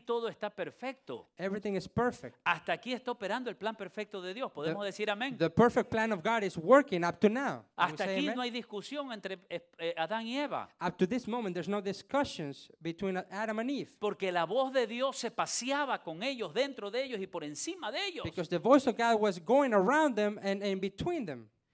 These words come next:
Speaker 1: No tenían que estar preocupados cuánto salió el bill de electricidad.
Speaker 2: They didn't have to worry about how much was the electricity bill.
Speaker 1: Vivían en la gloria de Dios.
Speaker 2: They lived in the glory of God.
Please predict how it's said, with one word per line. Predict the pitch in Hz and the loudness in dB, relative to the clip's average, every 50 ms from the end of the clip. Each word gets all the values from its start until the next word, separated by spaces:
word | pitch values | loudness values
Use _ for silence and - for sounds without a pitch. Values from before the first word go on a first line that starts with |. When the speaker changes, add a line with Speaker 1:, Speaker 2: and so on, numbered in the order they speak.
| _ _ _ | _ _ _
Speaker 1:
No | - 220 285 277 | -6 -4 -4 -2
tenían | 285 277 262 277 285 262 | -2 -4 -4 -4 -4 -4
que | 254 | -6
estar | 247 - 277 269 262 | -4 -2 -2 -2 -2
preocupados | 254 254 233 - 220 - 269 269 262 254 233 - | -4 -8 -8 -8 -8 -4 -2 -2 -2 -2 -4 -8
cuánto | _ 220 262 277 269 226 247 | _ -4 -4 -4 -4 -6 -10
salió | 220 - 214 196 196 226 247 247 | -8 -4 -4 -4 -4 -4 -4 -4
el | 233 | -4
bill | 190 247 254 247 | -6 -8 -10 -6
de | 240 | -6
electricidad. | 240 220 214 196 - 196 202 175 - - 190 202 240 220 180 - - - _ _ | -4 -4 -4 -8 -8 -10 -10 -10 -8 -8 -2 0 0 0 0 -2 -8 -20 _ _
Speaker 2:
They | - 185 220 | -4 -4 -2
didn't | 247 240 233 | 2 2 2
have | 254 233 | 2 2
to | - 214 | 2 4
worry | 208 247 262 254 | 6 6 6 6
about | 233 208 202 175 170 151 | 6 4 2 2 2 2
how | 175 208 | 0 0
much | 220 233 226 226 - | 2 2 0 2 2
was | 247 233 - | 0 0 2
the | - 208 190 190 190 | 2 2 2 2 2
electricity | 190 190 190 190 - - 285 - - 226 175 | 0 0 -2 -2 0 -2 -2 0 0 -2 -2
bill. | 160 139 139 127 113 104 _ _ | -2 -4 -6 -8 -8 -10 _ _
Speaker 1:
Vivían | _ 156 208 214 208 190 269 302 330 311 269 240 220 - | _ -6 -4 -4 -2 0 2 4 4 4 4 2 0 -2
en | - 202 196 190 | -4 -4 -2 0
la | 185 180 175 156 135 | 0 -2 -2 -2 -6
gloria | 190 208 247 269 269 254 220 202 180 | -2 2 4 4 4 4 2 2 2
de | 175 190 190 | 2 0 -2
Dios. | 202 240 262 269 254 190 - - - - | 0 2 4 4 4 4 0 -6 -8 0
Speaker 2:
They | - 185 190 | 4 4 4
lived | 185 196 233 269 269 233 - - | 4 6 6 4 4 4 2 -6
in | - 190 185 | -4 -4 -2
the | 175 185 170 | -2 -2 0
glory | 151 175 220 262 302 302 262 202 | 2 6 8 10 10 10 10 8
of | 170 151 143 - | 6 4 0 0
God. | 151 139 131 123 120 | -2 -2 -2 -2 -6